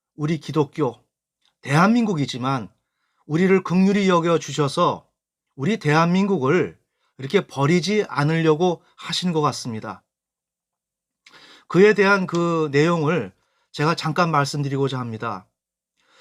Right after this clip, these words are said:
전하고자 하는 내용은 하나님께서 우리 지체들에게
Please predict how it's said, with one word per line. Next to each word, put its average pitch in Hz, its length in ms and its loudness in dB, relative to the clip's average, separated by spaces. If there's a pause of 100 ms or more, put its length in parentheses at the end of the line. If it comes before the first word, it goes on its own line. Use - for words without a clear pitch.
(200)
전하고자 190 420 4
하는 220 180 2
내용은 160 420 2
하나님께서 160 960 -2 (420)
우리 151 220 -4
지체들에게 143 880 -2